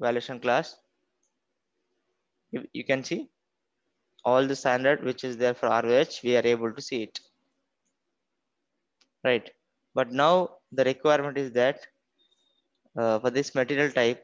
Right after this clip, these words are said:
Z O R H, right, they want to have different valuation class, which is three eight double zero. Okay, three eight double zero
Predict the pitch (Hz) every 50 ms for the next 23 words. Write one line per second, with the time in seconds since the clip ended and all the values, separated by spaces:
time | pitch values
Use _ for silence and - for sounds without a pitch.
0 | - 104 - 113 123 131 - 120 123 123 120 117 117 - 117 135 - - - -
1 | - _ _ _ - 110 120 135 151 - - _ _ _ _ _ _ _ _ _
2 | _ _ - 127 117 131 143 151 151 147 151 151 143 147 151 151 147 147 151 135
3 | 131 139 151 160 170 - _ _ _ _ _ _ _ _ _ _ _ _ _ -
4 | 120 120 139 135 - - 165 165 160 156 - - _ _ _ _ _ _ _ -
5 | 127 131 127 127 127 - - 120 123 123 123 123 120 117 - 151 165 175 - -
6 | _ _ _ _ _ _ - 160 165 165 170 165 - 131 120 113 113 110 - 107
7 | 104 - _ _ _ _ _ _ _ _ _ _ _ _ _ _ _ _ _ -
8 | 117 113 - 139 151 156 160 151 147 151 143 147 139 143 151 196 240 320